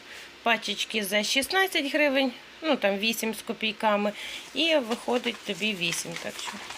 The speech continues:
майже даром. По два гривні за пачечку, плюс-мінус виходить, ось так. Ось таку мені рибку привезли, щоб ви розуміли, це сірниковий коробок.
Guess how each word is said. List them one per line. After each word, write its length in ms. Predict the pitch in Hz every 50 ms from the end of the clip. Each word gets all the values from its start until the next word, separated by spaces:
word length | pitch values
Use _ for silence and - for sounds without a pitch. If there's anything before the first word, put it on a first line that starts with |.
| - -
майже 300 | 226 226 240 240 226 208 185 -
даром. 280 | - 220 208 - 185 175 - - - - - - -
По 80 | 220 226
два 180 | 208 226 226
гривні 380 | 226 214 233 226 220 214 202 196
за 120 | - 190
пачечку, 560 | 185 - - 135 156 - - - - - - - - - - - - - - -
плюс-мінус 680 | - 190 190 185 170 185 185 180 175 175 175 170 165 170
виходить, 640 | 160 - 160 - - - - - - - - -
ось 80 | - -
так. 240 | - - - - - - - - - - - - - - - - - - - - -
Ось 240 | 247 240 233 233 -
таку 320 | - 240 233 - 233 226
мені 300 | 226 214 202 196 190 185
рибку 400 | 185 196 208 196 - - - 196
привезли, 540 | 185 - 214 214 208 233 269 285 277 220 214
щоб 160 | - - -
ви 180 | 190 190 190 190
розуміли, 600 | 190 196 190 - 196 196 196 196 190 185 180 175 175
це 180 | - - 180 180 - - - - - - - - _ _ _
сірниковий 800 | - - - 190 185 202 196 190 190 - - 196 185 180 175 175 175
коробок. 600 | - 185 180 190 190 196 - 240 254 - - -